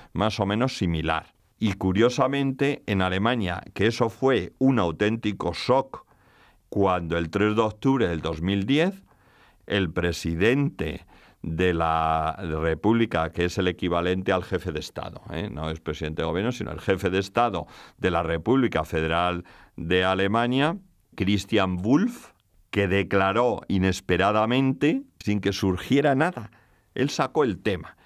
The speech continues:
y dijo: "Pero el Islam pertenece ya a Alemania". O sea, la frase esta fue un gran impacto. Estamos hablando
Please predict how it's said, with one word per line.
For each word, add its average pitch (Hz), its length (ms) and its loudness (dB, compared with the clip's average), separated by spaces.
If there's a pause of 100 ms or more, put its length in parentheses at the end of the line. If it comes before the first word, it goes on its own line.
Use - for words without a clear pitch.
(420)
y 135 160 2
dijo: 135 560 2 (320)
"Pero 120 260 4
el 117 140 4
Islam 135 680 0 (440)
pertenece 110 880 0
ya 156 340 0 (220)
a 110 140 0
Alemania". 101 760 -4 (460)
O - 100 -8
sea, 101 140 -2
la 95 180 2
frase 147 420 -2
esta 147 280 -2
fue 156 320 0 (240)
un 120 200 2
gran 117 220 2
impacto. 85 540 -4
Estamos 110 420 0
hablando 151 480 2